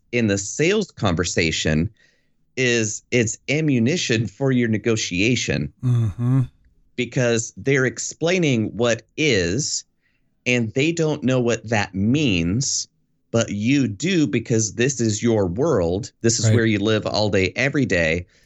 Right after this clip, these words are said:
Speaker 1: So their answers are meaningful to you, but not them because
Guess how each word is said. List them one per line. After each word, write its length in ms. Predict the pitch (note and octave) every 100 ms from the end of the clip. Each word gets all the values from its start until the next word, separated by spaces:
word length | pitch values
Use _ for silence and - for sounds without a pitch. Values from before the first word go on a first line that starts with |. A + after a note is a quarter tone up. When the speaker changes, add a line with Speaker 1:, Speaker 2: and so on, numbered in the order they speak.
| _
Speaker 1:
So 140 | - A2+
their 340 | G#2 D#3 C3+ -
answers 720 | C#3+ G#3+ - G#2+ F2+ F#2 - -
are 180 | A2 G2+
meaningful 720 | G#2 A#2+ C#3+ B2+ B2 A2+ F#2+
to 140 | -
you, 640 | F#2+ A2 D#3+ B2 F2+ F2 F2+ _ _ _ _ _ _ -
but 220 | A2+ G#2+
not 260 | A#2 A#2+ -
them 500 | F2+ A#2 F#3 B2+ A2
because 540 | A2+ A2+ A2+ G#2 G2